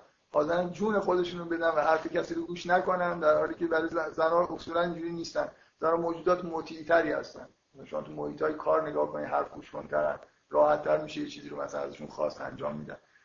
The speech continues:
<clears throat> این دو-، دوگانگی به نظر من مهمه. مردا، مردها اصولاً اینجوریه که وقتی قرآن رو مثلاً می‌خونن، چون نسبت به همون اطاعت، جنبه اطاعت کردنش حساس دارن،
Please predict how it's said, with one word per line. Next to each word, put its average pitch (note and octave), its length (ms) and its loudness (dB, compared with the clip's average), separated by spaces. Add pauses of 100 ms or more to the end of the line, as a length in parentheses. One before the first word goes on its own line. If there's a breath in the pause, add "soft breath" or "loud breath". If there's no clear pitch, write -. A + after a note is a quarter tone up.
(440)
<clears throat> - 440 -8
این B3+ 220 -4
دو-، D#3 280 -2
دوگانگی E3 540 8
به G3+ 100 -2
نظر D#3+ 340 4
من E3+ 80 0
مهمه. C#3 580 -4
مردا، E3+ 800 6 (720)
مردها D3 560 2
اصولاً D3 320 -2
اینجوریه C#3+ 400 -6
که C#3 100 -8
وقتی C#3 200 -6
قرآن C#3 380 -2
رو C#3 80 -8
مثلاً C3+ 340 -6
می‌خونن، C#3+ 680 -2 (580)
چون G3+ 280 -6
نسبت D#3 260 0
به D3 100 0
همون D3 220 -2
اطاعت، C#3+ 480 4
جنبه C#3+ 300 -4
اطاعت C3+ 420 -2
کردنش C3+ 480 -8
حساس C3 580 -6
دارن، C#3+ 400 0